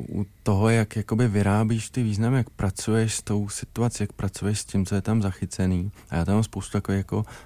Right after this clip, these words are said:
že drobný přehození znamená, znamená jakoby velký vychýlení v tom významu. Tak, eh, tady je podle mě určitá návaznost s, s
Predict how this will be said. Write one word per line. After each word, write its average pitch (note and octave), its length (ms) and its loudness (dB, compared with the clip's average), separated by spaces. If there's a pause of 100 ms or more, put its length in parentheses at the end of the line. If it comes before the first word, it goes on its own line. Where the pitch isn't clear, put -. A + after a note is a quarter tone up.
že E2+ 100 -2
drobný F#2+ 400 2
přehození F#2+ 540 2
znamená, F#2 640 2
znamená F#2 360 0
jakoby G2+ 300 0
velký G2 340 0
vychýlení F#2+ 560 2
v - 40 -6
tom G#2 160 2
významu. F#2+ 480 2 (800)
Tak, F2+ 240 -4
eh, F#2 200 2
tady F#2 200 0
je G2+ 100 4
podle G2+ 260 2
mě A2 120 4
určitá G#2 360 0
návaznost G2+ 760 0
s, G2+ 140 0
s - 320 -4